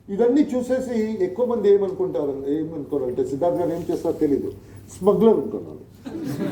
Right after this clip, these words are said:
ఇతను స్మగ్లింగ్ చేస్తుంటాడు, లేకపోతే ఇంత డబ్బు సంపాదించడానికి స్టార్ట్ అవ్వలేదు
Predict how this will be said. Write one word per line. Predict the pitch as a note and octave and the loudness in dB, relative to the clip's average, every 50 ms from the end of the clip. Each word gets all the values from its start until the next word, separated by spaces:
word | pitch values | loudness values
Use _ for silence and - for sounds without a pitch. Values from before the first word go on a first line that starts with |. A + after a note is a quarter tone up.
| - C#3 - F#3+ | -4 -2 0 4
ఇతను | F#3+ G3 G3+ F#3 | 6 6 6 6
స్మగ్లింగ్ | F#3+ - F#3+ G#3 G3+ C4 D4+ C4+ B3 B3+ | 4 4 2 4 6 6 4 4 4 4
చేస్తుంటాడు, | A3+ F#3+ - G#3+ F#3 G3 F#3+ F#3 E3+ | 2 4 4 4 4 4 4 4 2
లేకపోతే | F3 F3 G3 A3+ A3+ B3+ B3 A#3+ A3+ | 4 6 6 6 6 4 2 2 0
ఇంత | A3 - A#3 | 0 0 2
డబ్బు | F#3+ G3+ G3+ F#3+ G#3 G3 F#3+ - - - | 2 2 4 4 4 2 2 0 0 2
సంపాదించడానికి | F#3+ F#3+ F#3 F#3+ F#3 - - - F#3+ E3+ F3 D3+ E3 D3 | 2 2 4 4 2 2 4 4 4 4 4 2 2 2
స్టార్ట్ | - - E3 D3 C#3+ - - | 2 2 2 2 2 0 0
అవ్వలేదు | - C3 C#3+ C#3+ C#3+ C#3 B2 - G#2 | 0 2 4 6 6 6 6 4 0